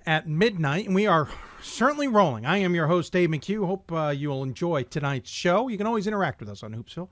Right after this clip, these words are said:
at D three Hoopsville, hashtag Hoopsville on your Twitter. On Facebook at facebook dot com slash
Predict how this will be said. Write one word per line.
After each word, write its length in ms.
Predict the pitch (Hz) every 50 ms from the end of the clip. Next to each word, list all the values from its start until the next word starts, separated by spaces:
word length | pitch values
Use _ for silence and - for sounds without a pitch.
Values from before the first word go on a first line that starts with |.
| _ _ _ _ _ _ _ -
at 260 | - 226 262 262 - - _ -
D 200 | 139 202 226 233
three 200 | - 214 220 185
Hoopsville, 460 | 180 214 196 - - 247 240 254 - - - -
hashtag 580 | 247 262 - - - - - 147 120 104 104 - _ - - - _ _ _ _
Hoopsville 440 | 156 147 - - - 165 170 214 -
on 220 | - 135 127 120 120
your 220 | 117 113 110 101 - _
Twitter. 280 | - - 156 165 220 - _ _ _ _ _ _ _ _ _
On 140 | 185 175 170
Facebook 400 | - - 220 233 - - 311 240
at 140 | 208 - -
facebook 340 | 196 180 185 - 175 143
dot 220 | - 190 180 170 -
com 260 | - 214 220 220 220
slash 480 | 196 - 202 180 165 147 - - -